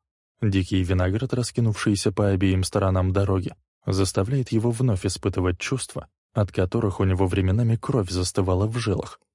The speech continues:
в этом деле. Рик всю дорогу старался прогнать эти воспоминания из своей головы, но все было безрезультатно. Воспоминания исчезли мгновенно, как стоило ему увидеть незнакомую машину.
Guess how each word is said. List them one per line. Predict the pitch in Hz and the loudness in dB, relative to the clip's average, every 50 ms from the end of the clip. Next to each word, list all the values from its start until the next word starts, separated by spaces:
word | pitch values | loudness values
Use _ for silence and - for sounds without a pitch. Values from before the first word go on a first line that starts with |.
| _ _ | _ _
в | - 104 - | 0 2 2
этом | 92 85 - 101 110 120 117 | 2 2 2 2 2 0 2
деле. | 101 95 87 - - - - _ _ _ _ _ _ _ _ | 2 0 0 0 -4 -8 -10 _ _ _ _ _ _ _ _
Рик | - 104 95 95 95 - | 0 2 2 2 0 -2
всю | - - - | -4 -4 0
дорогу | 95 92 90 104 120 117 110 | 0 2 0 0 0 0 -2
старался | 95 - - 101 127 139 131 - - 110 | -2 0 -2 0 0 0 -2 -2 -4 -2
прогнать | - 101 95 92 98 110 123 - - | -2 0 0 0 0 0 0 0 -2
эти | 90 - | -2 -2
воспоминания | 92 92 87 - - 98 92 92 95 117 117 107 98 95 92 90 | -2 -2 -2 -2 -2 -2 0 0 0 0 0 2 2 2 0 0
из | 92 - | -2 -2
своей | - - 98 92 90 90 90 90 90 | -4 -2 0 0 2 2 0 0 -2
головы, | 87 104 98 95 101 104 95 92 85 - - _ _ _ _ _ _ | 0 -2 0 0 0 -2 -2 -4 -4 -6 -10 _ _ _ _ _ _
но | - 110 107 104 | 0 0 0 0
все | - - 151 | 0 -2 -2
было | 131 131 123 123 113 | 0 2 2 2 2
безрезультатно. | 104 110 101 104 110 110 107 104 127 131 131 - 104 82 67 - - - - - _ _ _ _ _ _ _ _ _ _ | 2 0 2 2 2 0 2 0 -2 -2 -2 -4 -6 -8 -8 -8 -10 -10 -10 -10 _ _ _ _ _ _ _ _ _ _
Воспоминания | 101 101 98 92 - - 90 92 90 95 113 113 104 95 92 90 92 92 | 0 0 0 0 0 0 0 0 2 2 0 0 0 2 2 2 2 0
исчезли | 90 - - 117 110 98 101 | 0 0 0 0 0 0 0
мгновенно, | 95 95 92 95 92 90 90 92 117 117 107 95 92 | 0 0 0 0 0 0 0 0 0 0 0 0 0
как | - 95 98 - | -2 -2 -4 -4
стоило | - - 135 135 127 110 104 | -4 -2 -2 0 2 2 2
ему | 101 98 95 107 113 101 | 2 2 2 2 2 2
увидеть | 95 90 95 123 - 110 92 - | 2 0 0 -2 -2 -2 0 2
незнакомую | 104 104 95 104 104 104 - 107 104 104 107 107 104 107 | 0 0 2 0 0 0 0 2 2 2 4 4 4 2
машину. | 117 123 117 - - - 92 - - - | 2 0 0 -2 -4 -4 -4 -4 -6 -8